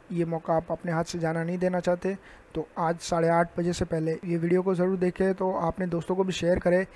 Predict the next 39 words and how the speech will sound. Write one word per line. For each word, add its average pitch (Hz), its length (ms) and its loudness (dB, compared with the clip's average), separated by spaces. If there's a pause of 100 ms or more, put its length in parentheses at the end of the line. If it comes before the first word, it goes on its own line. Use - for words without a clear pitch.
(280)
कि 180 80 -4
जल्दी 170 320 0
से 185 140 -2
जल्दी 175 240 2
ये 180 180 -2
game 170 260 0
को 180 80 -4
साढ़े 165 260 0
आठ 165 220 0
बजे 170 140 0
से 180 120 -4
पहले 156 340 -4 (360)
कोई 180 140 0
क्लेम 175 400 0 (340)
कर 175 200 8
ले। 160 160 -4 (320)
तो 165 100 -6
ये 160 60 -4
गेमर्स 170 400 -2
के - 100 -2
लिए 175 100 2
बहुत 151 640 -4
ही 180 80 2
अच्छा 175 300 -2
मौका 180 260 0
है 170 380 2
हिटमैन 170 360 -4
फ्रेंचाइजी 170 500 -2
के, 175 100 0
अगर 170 200 4
आप 165 160 2
फ़ैन 180 380 0
हैं 165 100 -2 (520)
तो 160 200 -2 (120)
आपके 170 320 0
लिए 175 320 2
ये, 170 360 -2
ये 170 220 2
मौका 165 480 -2